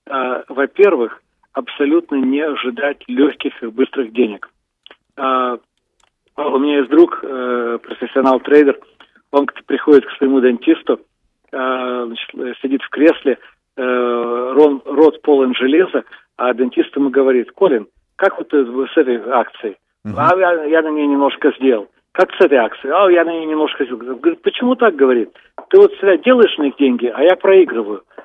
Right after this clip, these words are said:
Speaker 1: А мой друг, значит, лёжа в этом дантистском стуле, э, с железом во рту, говорит: «Наверное, по той же причине, что я никогда не мог заработать на зубах».
Speaker 2: Ты, ты, ты
Speaker 1: В каждом, в ка-,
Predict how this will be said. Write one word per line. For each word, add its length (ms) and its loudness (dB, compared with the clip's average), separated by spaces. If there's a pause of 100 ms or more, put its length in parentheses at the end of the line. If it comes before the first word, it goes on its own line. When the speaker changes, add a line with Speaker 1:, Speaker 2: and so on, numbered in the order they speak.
(220)
Speaker 1:
А 100 -4
мой 140 2
друг, 180 4
значит, 300 -6
лёжа 240 2
в 80 -4
этом 220 -4
дантистском 580 -4
стуле, 300 2 (480)
э, 440 0
с 40 -12
железом 440 2
во 140 2
рту, 260 0
говорит: 380 2 (240)
«Наверное, 360 2
по 140 -2
той 160 4
же 100 2
причине, 460 -2
что 160 -4
я 60 -4
никогда 300 -2
не 100 -4
мог 220 -2
заработать 440 0
на 160 -6
зубах». 420 0 (1900)
Speaker 2:
Ты, 240 -6
ты, 220 -6
ты 200 -8
Speaker 1:
В 120 -12
каждом, 400 2
в 120 -14
ка-, 220 -4